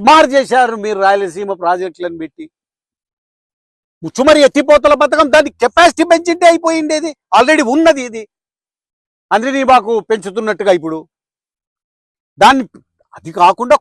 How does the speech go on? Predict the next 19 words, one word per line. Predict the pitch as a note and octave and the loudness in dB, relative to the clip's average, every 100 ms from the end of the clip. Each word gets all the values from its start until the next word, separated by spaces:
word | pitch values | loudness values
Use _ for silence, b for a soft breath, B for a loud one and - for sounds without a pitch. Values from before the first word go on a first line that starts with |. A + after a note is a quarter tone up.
| - | 2
కొత్త | D4+ D#4+ D4+ | 2 2 4
ప్రాజెక్ట్ | C#4 G#3+ | 2 2
ఎందుకు | D4+ D#4 D#4+ D#4 C4+ _ - | 2 2 4 4 4 _ -2
పాతది | A#3+ D#4 D4+ D#4+ C#4 A#3+ | 2 2 2 0 0 2
చేస్తే | B3 - A#3+ G#3+ G3 _ _ _ _ _ _ _ _ _ _ _ | 2 2 2 2 0 _ _ _ _ _ _ _ _ _ _ _
దాంట్లో | G3 A3+ G#3+ | -12 -10 -8
కొట్టనికే | A3 B3+ B3 A3 | -8 -8 -4 -4
రాదు, | G3+ _ _ _ _ _ _ _ _ _ _ _ _ _ F#3 | -4 _ _ _ _ _ _ _ _ _ _ _ _ _ -8
దాంట్లో | G#3 G3+ E3 | -6 -4 -2
దొరకవు. | G#3+ C#4+ D4 E3 _ _ _ _ _ _ _ _ _ _ _ _ _ _ _ _ D3+ | -2 2 0 0 _ _ _ _ _ _ _ _ _ _ _ _ _ _ _ _ -18
ఈ | C#3+ F#3 | -6 -2
కొత్త | A3+ C4 | 0 2
దాండను | C#4+ C#4+ C#4 C4 | 2 2 2 2
పెడితేనే | C4 C#4 F4 D4+ | 4 4 4 4
దొరికేది. | C#4 G#3+ A#3+ B2+ - _ _ _ _ _ _ _ _ _ _ _ _ _ _ _ _ _ - F#3 | 2 4 0 0 -12 _ _ _ _ _ _ _ _ _ _ _ _ _ _ _ _ _ -8 -4
ఈ | A3 | 0
రకంగా | G#3+ B3 B3+ B3+ A3+ G3 B2 D3+ | 0 0 2 4 6 4 -2 -2
లూటీ | A#3+ D#4 D4 C4 | 2 2 2 0
జరుగుతా | A3 G#3 G#3 | 0 0 2